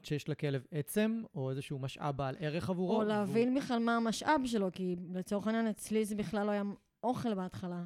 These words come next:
Speaker 2: לא זיהיתי שזה
Speaker 1: נכון.
Speaker 2: אוכל, אצלי זה היה אפילו, אה, חללים בבית. עד תקופה מאוד ארוכה, גם היום היא עושה את זה, פשוט לא מולי, היא שומרת על חללים. אה, יכולה בכיף, אה, לסגור את המסדרון.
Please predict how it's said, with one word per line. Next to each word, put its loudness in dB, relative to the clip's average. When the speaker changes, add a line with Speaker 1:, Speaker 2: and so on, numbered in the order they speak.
Speaker 2:
לא -2
זיהיתי -2
שזה -6
Speaker 1:
נכון. 0
Speaker 2:
אוכל, -4
אצלי -6
זה -2
היה -2
אפילו, -2
אה, -2
חללים 0
בבית. -2
עד 2
תקופה -2
מאוד 2
ארוכה, 0
גם 2
היום 0
היא 4
עושה 0
את -2
זה, -6
פשוט -8
לא 0
מולי, 0
היא -4
שומרת 0
על -2
חללים. -2
אה, -10
יכולה -2
בכיף, -4
אה, -2
לסגור -2
את -6
המסדרון. -2